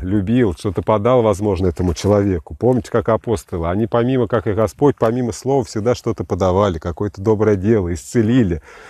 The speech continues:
собирали подаяния, передавали. Всегда помогали людям в каких-то ситуациях.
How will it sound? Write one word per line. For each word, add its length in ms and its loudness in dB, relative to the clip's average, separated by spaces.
собирали 460 2
подаяния, 720 2
передавали. 720 -2
Всегда 420 2
помогали 560 0
людям 320 -2
в 60 -12
каких-то 460 -4
ситуациях. 720 0